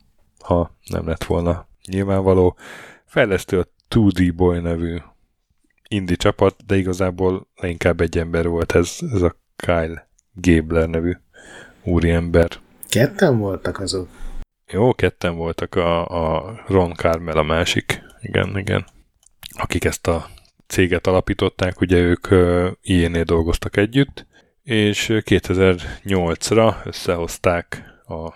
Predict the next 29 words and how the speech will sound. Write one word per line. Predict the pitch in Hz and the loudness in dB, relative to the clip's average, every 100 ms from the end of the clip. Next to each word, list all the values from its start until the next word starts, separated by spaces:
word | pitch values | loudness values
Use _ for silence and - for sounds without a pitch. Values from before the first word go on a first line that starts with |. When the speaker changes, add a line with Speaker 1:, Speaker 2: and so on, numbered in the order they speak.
| _ _ - | _ _ -6
Speaker 1:
kétezer-nyolcas | 87 - 85 80 87 80 85 - | -6 0 0 2 0 -2 -2 0
év | 85 82 | 0 0
nagy | 87 87 | -4 -4
indie | 90 85 85 | -6 -8 -8
sikerét, | - - 92 90 90 - | -8 0 0 2 -2 -8
ami | - 85 85 | -14 -8 -8
egyébként | 82 90 85 - 90 85 | -6 -4 -2 -2 -2 2
azóta | 87 82 82 85 | 2 2 2 -2
is | - | -2
egy | 85 | -6
ilyen | 82 85 85 - - | -6 -8 -12 -20 -20
hivatkozási | - 101 95 - 92 90 85 - 85 | 0 4 4 2 0 0 -2 -2 -4
alap, | 82 82 - - - _ | -4 -6 -8 -14 -14 _
ezt | - - | -10 2
a | 85 | 4
World | 82 80 80 | 4 0 2
of | 82 85 | 0 0
Goo-t. | 85 85 - - - - | 0 0 -4 -10 -16 -4
Én | 104 | 2
említettem | 101 90 - 90 - 87 | 2 2 -2 -2 -2 2
valamelyik | 90 85 87 - | 2 2 -4 -4
Checkpoint | - 85 - 80 82 - | -4 -4 -6 -8 -8 -8
Now-ban | 92 92 87 87 90 87 | -2 0 0 -2 -4 -8
nemrég | 95 92 95 95 98 - - _ _ _ | -8 -6 -2 0 0 -6 -16 _ _ _
ajánlatként, | - 95 90 90 87 - - 82 - | -2 2 2 2 0 -2 -4 -4 -2
és | 85 - | -4 0
gondoltuk, | 127 92 92 - | 2 2 2 0
hogy | 85 | -2
akkor | 80 - 85 - | 0 2 2 0